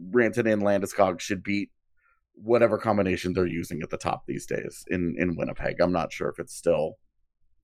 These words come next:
um, Scheifele and Wheeler, uh,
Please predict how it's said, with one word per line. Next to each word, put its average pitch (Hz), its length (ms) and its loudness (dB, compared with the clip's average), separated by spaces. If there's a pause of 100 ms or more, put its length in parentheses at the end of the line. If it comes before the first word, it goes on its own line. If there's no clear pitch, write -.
(120)
um, 50 480 -2 (360)
Scheifele 95 560 4
and 87 140 -4
Wheeler, 87 500 0 (640)
uh, - 200 -16